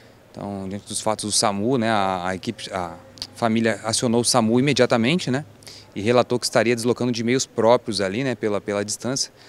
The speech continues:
até o hospital mais próximo ali, que seria o de, o de Xambrê, né,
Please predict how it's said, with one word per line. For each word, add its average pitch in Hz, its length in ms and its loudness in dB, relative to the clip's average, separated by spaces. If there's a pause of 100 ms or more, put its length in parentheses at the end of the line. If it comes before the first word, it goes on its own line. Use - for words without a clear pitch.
(220)
até 117 300 2
o 123 60 6
hospital 117 540 2
mais 117 200 -2
próximo 113 520 2
ali, 107 240 -4 (460)
que - 80 -12
seria 104 360 -2
o 101 60 -2
de, 95 460 -6
o 98 60 -8
de 98 80 -10
Xambrê, 110 460 -4 (340)
né, 110 180 -4